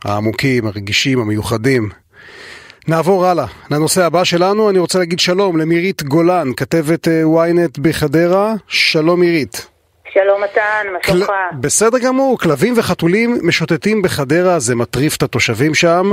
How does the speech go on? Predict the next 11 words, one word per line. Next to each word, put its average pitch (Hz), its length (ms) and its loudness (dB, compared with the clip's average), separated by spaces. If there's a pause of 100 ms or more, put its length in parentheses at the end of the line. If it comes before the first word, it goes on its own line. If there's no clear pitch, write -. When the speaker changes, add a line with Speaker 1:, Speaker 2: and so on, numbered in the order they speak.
(640)
Speaker 1:
וזה 120 240 0
רק 143 160 0
הולך 147 300 0
ומחריף, 139 520 0
אני 113 120 0
מבין. 104 320 -2 (1160)
Speaker 2:
זה 190 80 4
מחריף, 185 720 0 (200)
אה, 196 60 4 (320)
וכעת 180 520 0
העירייה, 175 460 0